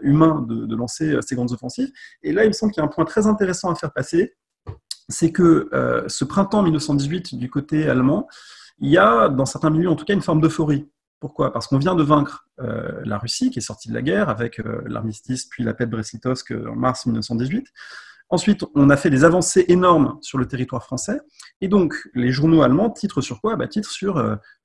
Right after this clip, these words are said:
euh, certains, la fin de la guerre qui est proche, euh, grande victoire à l'Est, euh, euh, immense territoire conquis, et puis à l'Ouest, c'est en train de se terminer aussi. Et je pense qu'on peut pas comprendre tout ce qui se passe dans les années vingt et trente en Allemagne, et en particulier le, le ressentiment incroyable contre le traité,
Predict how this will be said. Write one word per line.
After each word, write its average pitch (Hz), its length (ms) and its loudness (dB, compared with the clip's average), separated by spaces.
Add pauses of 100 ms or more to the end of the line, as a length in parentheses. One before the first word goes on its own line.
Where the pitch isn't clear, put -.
euh, 107 80 -6
certains, 135 260 -6
la 123 80 0
fin 110 140 -6
de 113 60 -2
la 110 60 -2
guerre 107 140 -6
qui - 120 -10
est - 20 -6
proche, 165 520 -2
euh, 107 200 -2
grande 113 220 0
victoire 113 340 -4
à 107 80 2
l'Est, 170 540 0
euh, 110 180 0 (280)
euh, 107 180 0
immense 135 280 2
territoire 120 460 -6
conquis, 185 560 -6
et 139 40 -2
puis - 140 -8
à 120 60 -2
l'Ouest, 139 440 -2
c'est 107 120 -8
en 107 40 -8
train 127 140 -6
de 123 60 -4
se - 80 -10
terminer 120 340 -2
aussi. 247 300 -4 (320)
Et 139 80 2
je 135 100 2
pense 214 240 0
qu'on - 140 -2
peut 139 120 -4
pas - 140 -2
comprendre 170 680 -2 (100)
tout 254 100 -8
ce - 80 -6
qui 170 120 -10
se - 100 -12
passe 170 180 0
dans 135 80 2
les 120 120 2
années 123 120 0
vingt 151 160 0
et 165 60 2
trente 160 300 -2
en 127 80 -2
Allemagne, 127 420 2
et 113 40 -2
en 120 80 -2
particulier 143 520 -2
le, 123 120 0
le 120 160 -4
ressentiment 160 840 0
incroyable 160 640 2
contre 117 200 -6
le 117 80 -2
traité, 127 320 -6